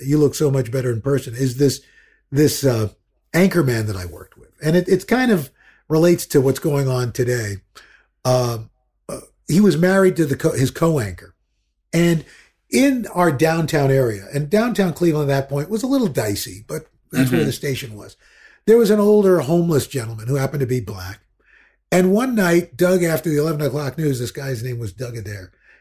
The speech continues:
Speaker 1: he was going to his car in his parking lot. And this older guy comes with, you know, the homeless guy comes up behind him with a rolled up newspaper, kind of bops him in the back of the head and then runs off. Uh,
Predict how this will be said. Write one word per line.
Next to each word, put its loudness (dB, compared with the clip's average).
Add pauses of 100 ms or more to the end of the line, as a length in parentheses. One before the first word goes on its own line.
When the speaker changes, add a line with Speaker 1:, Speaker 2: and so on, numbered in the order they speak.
Speaker 1:
he 6
was 4 (360)
going 4
to 4
his 4
car -6 (480)
in 0
his 2
parking -4
lot. -14 (540)
And 4
this 4
older 2
guy 0
comes -2
with, -2
you -6
know, 0
the -2
homeless -2
guy -8
comes -4
up 0
behind -2
him -2
with -2
a -4
rolled 2
up -2
newspaper, -4 (220)
kind 0
of -4
bops 0
him 0
in -2
the 0
back -2
of 0
the -2
head 0
and -8
then -4
runs -4
off. -12 (800)
Uh, 2